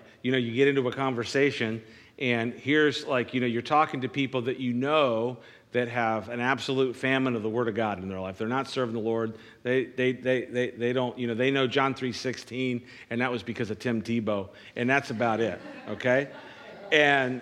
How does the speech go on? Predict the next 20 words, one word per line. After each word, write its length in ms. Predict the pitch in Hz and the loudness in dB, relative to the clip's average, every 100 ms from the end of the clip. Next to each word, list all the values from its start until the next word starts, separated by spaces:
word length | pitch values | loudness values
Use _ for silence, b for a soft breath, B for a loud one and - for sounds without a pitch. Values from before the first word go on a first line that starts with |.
| - | -4
and 320 | 143 135 131 | 0 0 0
so 520 | - 160 151 139 123 - - - - _ _ _ - _ - _ - | 0 4 6 6 2 -4 -16 -20 -20 _ _ _ -20 _ -20 _ -8
what 200 | 147 185 | 0 2
do 80 | 190 | 2
you, 180 | 170 151 | -2 0
what 140 | 170 | 2
do 60 | 160 | 2
you 100 | 147 | 2
do? 340 | 160 147 95 - - b b b - | 4 4 2 -6 -20 b b b -2
You 160 | 139 | 0
get 160 | 156 190 | 4 4
into 240 | 180 165 | 4 2
a 40 | 147 | 0
conversation 1000 | 165 165 139 - 185 202 - 127 120 123 B B - | -2 -2 -2 2 4 4 2 -2 -2 -6 B B -2
and 420 | 147 147 143 143 | 2 2 2 0
you 140 | 139 160 | -2 0
wanna 300 | 156 156 143 | 2 2 0
s-, 200 | - - | -4 -4
you 140 | 147 | -2
wanna, 440 | 151 160 151 139 | 2 2 2 2